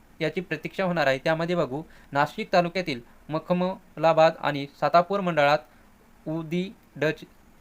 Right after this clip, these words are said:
उडीदचे, रायपूर मंडळातील सोयाबीन व बाजरी, तर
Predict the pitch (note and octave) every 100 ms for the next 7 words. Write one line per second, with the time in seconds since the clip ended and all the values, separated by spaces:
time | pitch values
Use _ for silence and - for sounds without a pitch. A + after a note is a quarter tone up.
0 | - D3+ F3 F3 - E3+ G3+ - - -
1 | - D3 F3 - D3+ F3 - _ - -
2 | - - - - - D#3 F#3 F3+ F#3 F3+
3 | D#3+ E3 D#3 E3 E3+ D3+ D3+ D3 D3+ D3+
4 | E3 - _ - - C#3+